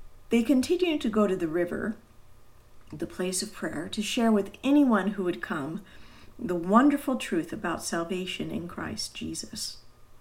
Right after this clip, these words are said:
Let us turn now to our passage for today.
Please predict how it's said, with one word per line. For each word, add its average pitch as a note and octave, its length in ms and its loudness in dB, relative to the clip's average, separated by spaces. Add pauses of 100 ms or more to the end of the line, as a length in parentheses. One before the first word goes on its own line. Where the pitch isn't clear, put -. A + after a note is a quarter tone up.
(1120)
Let D4+ 100 2
us D#4+ 140 0
turn G#3+ 260 4
now D3+ 200 -2
to D3 100 -6
our D3 100 -2
passage D#3 500 -6
for D#3 180 -6
today. F3 500 -6